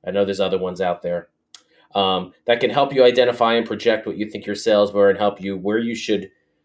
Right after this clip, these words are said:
schedule people more effectively based around your hourly sales. And a lot of these programs give you history of your business, you know, start to be like, "All right, every Tuesday,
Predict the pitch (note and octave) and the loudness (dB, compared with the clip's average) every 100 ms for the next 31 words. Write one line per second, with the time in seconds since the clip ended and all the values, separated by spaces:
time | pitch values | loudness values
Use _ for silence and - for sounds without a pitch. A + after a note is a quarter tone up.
0 | _ - - C3 B2 A2+ A2 A2 G#2+ G#2 | _ -12 2 2 4 0 0 -4 -2 -2
1 | G2 G#2 G2+ A2+ G#2+ G#2 F#2+ G2 F2 G2 | 0 0 2 0 -2 -4 -6 -8 -4 -6
2 | G2 G2 F#2+ F2+ F2+ - F#2 - G2 G2 | -4 -4 -4 -4 -8 -12 -12 -6 -2 -2
3 | F#2 F2+ G2+ G2 G2+ A2+ C#3 E3 E3 - | -2 -6 -4 -2 -2 0 0 0 -6 2
4 | D#3 D3+ C#3+ C#3 C3+ _ _ _ _ _ | 2 2 -2 -4 -8 _ _ _ _ _
5 | C3 D3 C3+ B2+ D3 C3+ A#2+ A#2 A#2 A#2 | -2 0 0 2 0 2 2 2 0 0
6 | C3 D3+ A#2+ A2+ - - A2 G#2+ G#2+ - | 0 0 -4 -14 -16 -12 -2 0 0 0
7 | A2+ A2+ A2 A#2+ A#2 A#2 B2 G2+ A2+ A2+ | -2 -2 -2 4 4 4 2 4 0 -2
8 | A#2 D3 C#3+ C#3 G2 F2+ F2+ | -6 -6 -6 0 0 0 -8